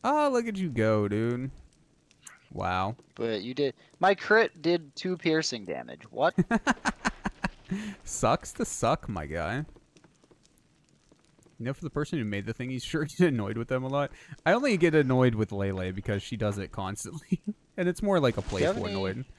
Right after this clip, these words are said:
Speaker 1: Not literally annoyed.
Speaker 2: Do you have any, uh, lockpicks?
Speaker 1: Lockpicks? Uh, you don't seem to need them. Is there something locked?
Speaker 2: Uh, it j-, yeah, it just
Speaker 1: Right
Speaker 2: says
Speaker 1: here?
Speaker 2: locked.
Speaker 1: It's
Speaker 2: Wait,
Speaker 1: not locked
Speaker 2: what?
Speaker 1: now.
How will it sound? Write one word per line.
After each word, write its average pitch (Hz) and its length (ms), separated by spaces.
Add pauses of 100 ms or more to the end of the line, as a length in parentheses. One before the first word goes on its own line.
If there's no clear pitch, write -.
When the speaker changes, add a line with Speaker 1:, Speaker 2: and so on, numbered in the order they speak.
(320)
Speaker 1:
Not 113 240
literally 92 400
annoyed. 78 320
Speaker 2:
Do 127 80 (1000)
you - 20
have 151 140
any, 175 240
uh, 131 80
lockpicks? 113 680 (880)
Speaker 1:
Lockpicks? 113 560 (100)
Uh, 110 180
you 127 180
don't 196 160
seem 240 220
to 120 80
need 107 260
them. 82 280 (320)
Is 127 120
there 120 100
something 120 240
locked? 117 420
Speaker 2:
Uh, 135 200
it 131 80
j-, - 100 (220)
yeah, 120 260 (100)
it - 140
just 117 160
Speaker 1:
Right - 60
Speaker 2:
says 117 80
Speaker 1:
here? 147 80
Speaker 2:
locked. - 340 (2250)
Speaker 1:
It's - 100
Speaker 2:
Wait, 233 120
Speaker 1:
not 95 100
locked 117 200
Speaker 2:
what? 349 60
Speaker 1:
now. 131 260